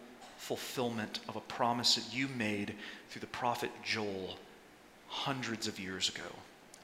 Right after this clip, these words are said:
thousands of years ago at this point, that you will indeed pour out your Spirit on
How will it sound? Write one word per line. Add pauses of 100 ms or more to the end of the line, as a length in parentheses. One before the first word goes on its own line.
thousands
of
years
ago
at
this
point, (1900)
that
you
will
indeed
pour
out
your
Spirit
on